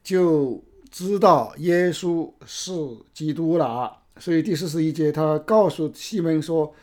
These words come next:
：“我们遇见基督了，遇见弥赛亚了。”他开始去传福音。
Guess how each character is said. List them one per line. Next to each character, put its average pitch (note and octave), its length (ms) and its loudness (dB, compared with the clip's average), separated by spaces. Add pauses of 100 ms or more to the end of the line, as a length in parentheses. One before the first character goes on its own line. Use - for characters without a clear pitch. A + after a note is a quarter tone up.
(200)
：“我 C#3 120 -4
们 E3 160 4
遇 G3 140 -4
见 D#3 420 0 (200)
基 F3+ 180 -4
督 F#3 180 0
了， C#3 220 0
遇 F3 140 -4
见 E3 160 0
弥 C3 100 -6
赛 E3 180 -4
亚 C3 180 -4
了。” - 140 -18 (140)
他 D#3 160 -8
开 D#3+ 180 -2
始 D#3 140 -4
去 C#3 220 -6
传 A#2+ 360 -8
福 D3 160 -8
音。 C#3+ 320 0